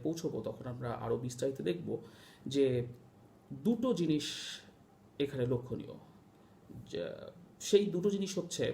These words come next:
প্রথমত, আহ, ক্লাসিক্যাল স্কলাররা যখন পলিটিক্যাল ইসলাম নিয়ে একটা মডেল দাঁড়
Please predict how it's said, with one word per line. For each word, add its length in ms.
প্রথমত, 500
আহ, 320
ক্লাসিক্যাল 420
স্কলাররা 500
যখন 440
পলিটিক্যাল 440
ইসলাম 300
নিয়ে 280
একটা 260
মডেল 460
দাঁড় 220